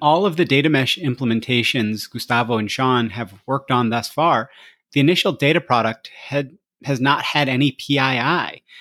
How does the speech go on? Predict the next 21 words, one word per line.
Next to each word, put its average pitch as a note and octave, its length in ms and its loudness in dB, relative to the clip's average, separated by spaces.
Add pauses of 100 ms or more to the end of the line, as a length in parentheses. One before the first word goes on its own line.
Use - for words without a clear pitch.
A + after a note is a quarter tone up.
(300)
as C#3 400 0
adding D#3+ 320 0
P E3+ 220 0
I C#3 200 2
I C3 500 2 (360)
adds C3 280 -4
significant A#2 560 -6
complications, G3 920 -4 (840)
probably C3+ 300 0
beyond B2+ 420 2
what B2 220 -2
the A#2+ 80 -4
value B2+ 680 0 (440)
add B2+ 360 2
of A#2+ 320 -8
including C#3 560 0
that B2 260 0
P C3 220 -2
I B2 400 2
I A#2+ 40 0
would A#2 280 -4